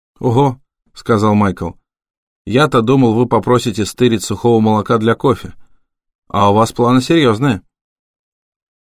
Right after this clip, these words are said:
Могу я каким-то образом отлучиться на час, чтобы встретиться с пожарным? Если да, то присмотришь за отцом Стори в мое отсутствие? Майкл побледнел.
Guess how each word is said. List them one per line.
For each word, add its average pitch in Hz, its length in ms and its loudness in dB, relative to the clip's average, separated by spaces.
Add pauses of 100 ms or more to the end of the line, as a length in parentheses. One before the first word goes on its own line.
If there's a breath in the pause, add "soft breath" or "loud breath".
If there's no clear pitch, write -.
(180)
Могу 101 400 -2
я 139 120 2
каким-то 113 460 -6
образом 104 600 -2
отлучиться 117 600 -6
на 98 120 -2
час, 147 340 -2 (460)
чтобы 104 280 -6
встретиться 104 520 -4
с 92 60 -14
пожарным? 110 580 -2 (880)
Если 107 420 -2
да, 98 320 0 (680)
то 101 100 -2
присмотришь 117 540 -2
за 110 100 0
отцом 107 260 -2
Стори 101 340 -2
в 90 60 -6
мое 104 220 -2
отсутствие? - 600 -12 (2000)
Майкл 95 380 -4
побледнел. 92 600 -6